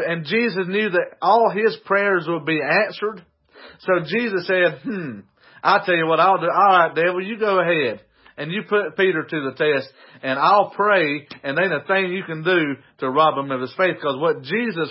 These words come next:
prayed for Peter was not that he would avoid the trial,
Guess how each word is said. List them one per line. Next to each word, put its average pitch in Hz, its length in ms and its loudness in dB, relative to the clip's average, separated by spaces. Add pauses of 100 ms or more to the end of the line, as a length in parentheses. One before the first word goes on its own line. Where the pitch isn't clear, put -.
prayed 214 340 0
for 151 180 -4
Peter 151 220 -2
was 147 240 0
not 175 260 0
that 165 160 -2
he 175 60 0
would 160 160 0
avoid 165 440 2
the 143 100 -4
trial, 131 540 2